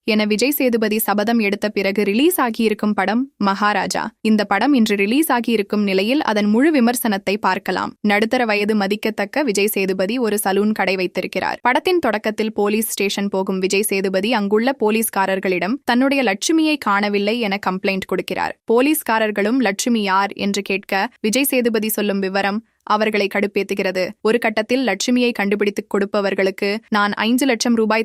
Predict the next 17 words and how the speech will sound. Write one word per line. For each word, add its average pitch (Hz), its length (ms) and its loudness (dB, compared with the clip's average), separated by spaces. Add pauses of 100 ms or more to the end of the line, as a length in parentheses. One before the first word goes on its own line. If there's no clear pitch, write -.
தரப்போகிறேன்" 196 580 -2
என 196 160 -4
சொல்லுகிறார். 190 680 -2
ஐந்து 269 340 2
லட்ச 247 240 0
ரூபாய் 220 300 2
கொடுக்க 202 320 -2
முன் 202 200 0
வருகிறார் 196 460 0
என்றால் 196 480 -2 (100)
அந்த 226 300 2
லட்சுமியிடம் 220 760 0 (100)
ஏதோ 240 320 2
ஒரு 269 180 2
விஷயம் 220 380 0
இருக்கிறது 208 500 -2
என 202 180 -2